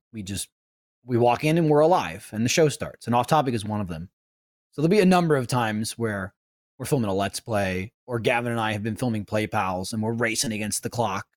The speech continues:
'cause we wanna finish this thing before Off Topic starts. But we, we filmed a bunch of Play Pals, uh, uh, like, two months ago 'cause we hadn't done it in a while. We had a bunch, uh, w-, saved up. And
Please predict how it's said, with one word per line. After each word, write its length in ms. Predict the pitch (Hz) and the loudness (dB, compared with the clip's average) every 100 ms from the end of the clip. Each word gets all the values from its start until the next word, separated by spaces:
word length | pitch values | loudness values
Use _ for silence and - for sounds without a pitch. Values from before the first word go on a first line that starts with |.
| - | -12
'cause 100 | 104 | -4
we 80 | 110 | -2
wanna 200 | 107 101 | -2 -2
finish 280 | 123 113 - | -2 -2 -4
this 140 | - | -6
thing 360 | 113 101 98 - _ _ _ _ | -4 -4 -6 -8 _ _ _ _
before 280 | 113 123 113 | -6 -2 0
Off 180 | 104 - | -2 -4
Topic 320 | 110 101 104 | -4 -4 -8
starts. 520 | - 104 87 - - - _ _ _ _ - | -6 -6 -6 -12 -18 -20 _ _ _ _ -2
But 340 | 127 107 - _ _ _ _ | 0 0 -4 _ _ _ _
we, 640 | 113 127 123 117 110 104 - _ _ _ | -2 2 2 2 0 -2 -6 _ _ _
we 80 | 127 | 2
filmed 220 | 226 220 | 4 4
a 20 | |
bunch 220 | 175 160 | 2 0
of 60 | 123 | 0
Play 140 | 139 | 0
Pals, 320 | 127 120 107 - _ | 2 0 -2 -8 _
uh, 80 | 110 _ _ | -20 _ _
uh, 320 | 110 104 98 104 | -4 -2 -4 -6
like, 200 | 95 - | -10 -2
two 160 | 165 | 0
months 260 | 131 107 - | 2 0 -4
ago 380 | 87 82 80 - _ _ _ _ _ _ | -6 -6 -8 -12 _ _ _ _ _ _
'cause 100 | 104 | -4
we 100 | 104 | 0
hadn't 220 | 120 139 | 0 0
done 160 | 127 120 | 0 0
it 80 | 120 | -2
in 60 | |
a 60 | 101 | -4
while. 500 | 101 92 85 87 - _ _ _ _ | -4 -4 -4 -8 -12 _ _ _ _
We 100 | 110 | -4
had 220 | 117 160 | 0 0
a 20 | 143 | 2
bunch, 540 | 151 139 127 - - _ _ | 2 0 -4 -6 -10 _ _
uh, 720 | 110 101 95 90 90 85 50 - _ | -4 -2 -2 -4 -6 -8 -12 -20 _
w-, 100 | - _ | -20 _
saved 420 | 120 220 180 143 127 | 0 2 2 2 0
up. 240 | 107 - _ _ _ _ _ _ | 0 -8 _ _ _ _ _ _
And 560 | 127 120 113 104 101 | -2 0 0 0 -4